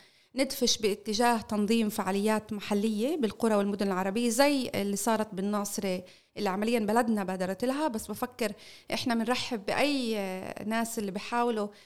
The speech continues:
عمليًا ينظموا فعالية شعبية محلية لجمع التبرعات ولإعادة قضية المعتقلين للمركز. آه، هذا على المستوى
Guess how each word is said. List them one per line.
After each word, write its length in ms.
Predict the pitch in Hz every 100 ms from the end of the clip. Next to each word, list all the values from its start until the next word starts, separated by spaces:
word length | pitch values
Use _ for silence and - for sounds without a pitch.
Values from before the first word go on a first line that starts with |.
| _ -
عمليًا 400 | 208 214 240 220
ينظموا 480 | 202 220 247 220 208
فعالية 380 | 214 196 226
شعبية 460 | 208 202 190 226 208
محلية 460 | 202 - 208 220 202
لجمع 300 | 202 220 208
التبرعات 640 | 208 196 202 202 220 220
ولإعادة 420 | 208 185 202 202 -
قضية 180 | 202 220 220
المعتقلين 800 | 202 208 - 208 208 220 220 196
للمركز. 540 | 196 202 269 359 - - _ _ _ _ -
آه، 200 | 220 220
هذا 280 | 269 285
على 160 | 240 233
المستوى 560 | 220 226 - 214 190